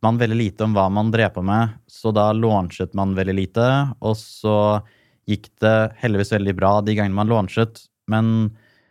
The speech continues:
nå har man jo på en måte fått en mye større forståelse av software, og du kan teste mye mer, og man bruker mye mer tid på å kartlegge sikkerheten på ting, og da finner du ofte veldig mange småting som du merker at, «Ok, denne må vi endre, og nei, da må vi endre denne», og så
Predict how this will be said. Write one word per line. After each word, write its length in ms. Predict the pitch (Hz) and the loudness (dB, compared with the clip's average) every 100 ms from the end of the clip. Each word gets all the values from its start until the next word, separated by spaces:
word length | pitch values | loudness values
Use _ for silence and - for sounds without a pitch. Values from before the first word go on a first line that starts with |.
| _ _ - | _ _ -4
nå 140 | 110 117 113 | 0 0 0
har 140 | 110 104 | 0 0
man 100 | 98 | 2
jo 100 | 104 | 0
på 60 | 120 | 0
en 60 | 104 | -2
måte 180 | 95 95 98 95 _ _ | 0 -2 -2 -4 _ _
fått 220 | - 101 95 | -6 -4 -2
en 80 | 104 | -2
mye 200 | 98 95 | -2 -4
større 320 | - - 90 | -8 -6 -4
forståelse 480 | 87 95 95 90 98 | -6 -4 -2 -2 -2
av 80 | 95 | -4
software, 640 | 98 90 - 98 101 104 | -4 -6 -2 0 2 0
og 120 | 98 95 | -2 -4
du 40 | |
kan 200 | - 95 | -4 -6
teste 320 | - 110 - | -4 -6 -4
mye 180 | 92 90 | -2 0
mer, 280 | 92 104 104 | 0 2 0
og 80 | 98 | 0
man 160 | 101 101 | 0 0
bruker 300 | 101 90 95 | -2 -4 -2
mye 160 | 95 | -2
mer 80 | 92 87 | -2 -4
tid 240 | 95 92 - | -4 -4 -6
på 120 | 101 | -8
å 20 | |
kartlegge 320 | 107 98 92 | -6 -4 -4
sikkerheten 480 | - 98 95 92 95 | -4 -4 -2 -2 -2
på 60 | 98 | 0
ting, 240 | 110 113 110 - _ _ _ | 2 2 -2 -12 _ _ _
og 120 | - 113 | -2 0
da 60 | |
finner 320 | 113 107 95 107 | 0 -2 0 0
du 60 | |
ofte 200 | 113 - | -2 -2
veldig 200 | 104 98 | -2 0
mange 160 | 101 101 | -2 -4
småting 460 | - 113 95 - 98 | -4 -4 -4 -4 -6
som 140 | - | -2
du 40 | 107 | -2
merker 200 | 92 101 | 0 -2
at, 80 | 98 | -2
«Ok, 120 | 107 98 87 - | -2 -2 -2 -2
denne 160 | 107 | 0
må 120 | 107 104 | 2 0
vi 40 | 101 | -2
endre, 300 | 85 87 87 - | -2 -2 -4 -6
og 140 | 104 | 0
nei, 220 | 104 107 98 | 0 0 -4
da 80 | - | -4
må 140 | 98 95 | -2 -2
vi 80 | 104 | -4
endre 240 | 92 95 | -2 -2
denne», 240 | 92 90 80 _ - | -2 -4 -6 _ -12
og 80 | 101 | -6
så 160 | 101 | -2